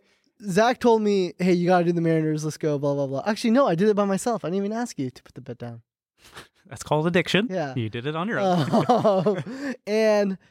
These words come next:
Speaker 1: during the match, they were just getting s-, fucked by the Blue Jays.
Speaker 2: The match.
Speaker 1: All right. And it was at one point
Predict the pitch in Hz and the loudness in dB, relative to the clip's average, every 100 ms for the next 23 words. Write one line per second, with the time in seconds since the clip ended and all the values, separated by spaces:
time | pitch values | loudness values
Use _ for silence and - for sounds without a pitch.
0 | - 156 190 220 254 226 196 180 196 170 | -18 -4 2 2 2 2 0 2 0 0
1 | - - 170 185 220 202 208 175 151 - | -6 -6 -2 0 0 -2 0 0 -2 -8
2 | - _ _ _ _ - 226 214 - - | -16 _ _ _ _ 2 2 0 -10 -4
3 | 160 156 151 143 135 135 123 - 135 135 | 0 0 -2 -2 0 -2 -4 -6 -8 -4
4 | 151 156 165 208 - _ _ _ _ _ | -2 0 0 -2 -8 _ _ _ _ _
5 | 196 185 185 175 190 185 190 165 180 170 | 2 4 6 4 4 4 2 2 2 4
6 | 208 233 - 196 185 | 4 2 0 0 0